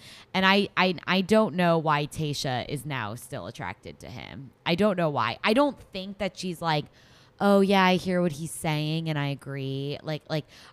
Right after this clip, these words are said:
I'm ner-, now nervous that Derek just takes advantage of women. Like, I don't really think that's it. I think she just, like, genuinely likes him more.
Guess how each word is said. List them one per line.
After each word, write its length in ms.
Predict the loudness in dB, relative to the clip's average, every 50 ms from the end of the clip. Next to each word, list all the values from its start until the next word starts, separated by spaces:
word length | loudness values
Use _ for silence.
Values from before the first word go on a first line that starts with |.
| _
I'm 220 | -6 -4 -4 -4 -6
ner-, 120 | -8 -8 -6
now 240 | -4 -4 -2 -2 -2
nervous 460 | -2 -4 -4 -4 -4 -4 -4 -6 -6
that 240 | -6 -8 -10 -10 _ -8
Derek 340 | -8 -6 -6 -6 -6 -8
just 180 | -8 -10 -12 -10
takes 200 | -10 -12 -12 -12
advantage 400 | -10 -8 -8 -8 -8 -8 -10 -12
of 140 | -12 -12 -12
women. 320 | -12 -12 -10 -10 -10 -8 -8
Like, 140 | -10 -8 -4
I 100 | -2 0
don't 140 | 0 0 0
really 220 | 0 0 0 0
think 200 | -2 -2 -6 -8
that's 220 | -8 -10 -10 -12 -14 _
it. 280 | -8 -8 -8 -8 -10 -12 -10
I 100 | -8 -8
think 120 | -8 -8 -8
she 140 | -8 -8
just, 140 | -8 -8 -8 -8
like, 160 | -12 -12 -12
genuinely 580 | -10 -10 -10 -10 -10 -10 -10 -10 -12 -12 -14
likes 320 | -14 -12 -12 -12 -14 -14 -14
him 140 | -14 -14 -14
more. 480 | -14 -14 -12 -10 -8 -8 -8 -8 -10